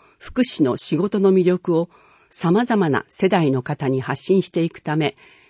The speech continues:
取り組みを進めてまいります。福祉作文を募集します。大和市福祉推進委員会では、思いやりの心、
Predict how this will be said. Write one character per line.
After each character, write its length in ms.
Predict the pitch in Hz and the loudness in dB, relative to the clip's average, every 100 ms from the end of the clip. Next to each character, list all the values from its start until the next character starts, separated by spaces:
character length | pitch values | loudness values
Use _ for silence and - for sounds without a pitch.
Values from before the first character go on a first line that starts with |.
| _ | _
取 200 | 170 180 | -2 -2
り 40 | |
組 260 | - 208 196 | 0 2 4
み 60 | 190 | 4
を 80 | |
進 300 | 185 160 196 | 2 -2 2
め 100 | 202 | 2
て 120 | 190 170 | 2 2
ま 160 | 160 | 0
い 60 | 156 | 0
り 80 | 143 | -2
ま 140 | 143 | -2
す。 280 | - - - _ _ _ _ _ _ _ _ _ _ _ _ _ _ _ _ _ _ _ _ _ _ _ _ | -4 -16 -20 _ _ _ _ _ _ _ _ _ _ _ _ _ _ _ _ _ _ _ _ _ _ _ _
福 240 | - 262 | -8 -4
祉 140 | 247 | -2
作 300 | 262 240 240 | 0 0 0
文 240 | 180 156 147 | 2 2 0
を 160 | 117 | -2
募 140 | 120 127 | 0 0
集 220 | - 151 | 0 -2
し 160 | - 135 | 0 -2
ま 140 | 135 | -2
す。 300 | - - - _ _ _ _ _ _ _ _ _ - | -8 -16 -18 _ _ _ _ _ _ _ _ _ 0
大 140 | 185 | 2
和 280 | 220 247 240 | 4 2 0
市 180 | - 143 | -2 -4
福 220 | - 190 | -6 -6
祉 160 | - 175 | -4 -4
推 260 | - 208 | 0 -2
進 280 | 202 214 214 | 0 0 2
委 20 | |
員 120 | 202 | 2
会 220 | - 123 127 | 0 -2 -2
で 140 | 127 | -2
は、 220 | 127 131 _ _ _ _ - | -2 -4 _ _ _ _ 0
思 260 | 165 208 240 | 4 4 4
い 120 | 220 | 4
や 120 | 208 | 4
り 120 | 190 | 6
の 120 | 175 | 4
心、 460 | 165 135 156 143 - | 2 -4 -2 -4 -4